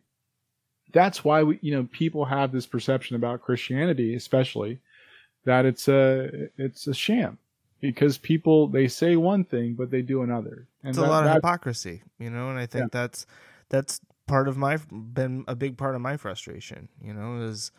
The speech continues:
Speaker 2: um, growing up, I just felt like there was a lot of, a lot of the message that was being taught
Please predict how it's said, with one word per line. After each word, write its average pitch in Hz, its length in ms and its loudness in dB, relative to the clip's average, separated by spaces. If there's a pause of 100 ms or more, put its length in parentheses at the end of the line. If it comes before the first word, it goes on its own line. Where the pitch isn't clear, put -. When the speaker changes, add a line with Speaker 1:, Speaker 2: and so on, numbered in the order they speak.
(520)
Speaker 2:
um, 101 560 -8 (180)
growing 120 420 -2
up, 117 280 -4 (380)
I 117 120 -4
just 120 220 -6
felt 127 260 -2
like 113 400 -4 (100)
there 123 240 -2
was 123 180 -2
a 110 80 -4
lot 110 380 -2
of, 117 440 -6 (540)
a 113 80 -8
lot 135 300 4
of 139 140 -2
the 135 100 -2
message 131 540 -4
that 123 200 -2
was 120 180 -4
being 117 440 -6
taught 117 580 -4